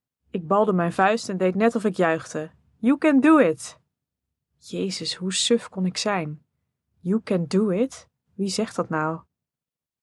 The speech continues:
Maar Joris zei, "Dank je." En toen was het stil. Hij keek naar mij.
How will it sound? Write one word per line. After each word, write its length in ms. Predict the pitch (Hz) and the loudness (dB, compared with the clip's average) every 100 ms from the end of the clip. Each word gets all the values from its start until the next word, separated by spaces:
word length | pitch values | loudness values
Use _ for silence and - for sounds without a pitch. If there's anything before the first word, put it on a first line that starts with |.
| _ _ | _ _
Maar 220 | 190 185 | 0 2
Joris 420 | 170 202 226 - | 4 4 2 2
zei, 420 | 214 202 202 190 _ | 0 0 -2 -6 _
"Dank 300 | - 240 277 | 2 4 4
je." 200 | - 151 135 _ _ _ _ _ _ _ _ _ _ _ | 2 -2 -4 _ _ _ _ _ _ _ _ _ _ _
En 140 | 196 | -4
toen 180 | 185 202 | 0 0
was 160 | 196 190 | 0 -2
het 120 | 180 | -4
stil. 440 | - 170 147 151 _ _ _ _ _ _ _ _ _ _ _ _ _ | -2 0 -2 -6 _ _ _ _ _ _ _ _ _ _ _ _ _
Hij 180 | 190 185 | -4 0
keek 220 | 180 170 | -2 0
naar 140 | 170 | -2
mij. 420 | 180 160 156 165 | 0 -2 -6 -16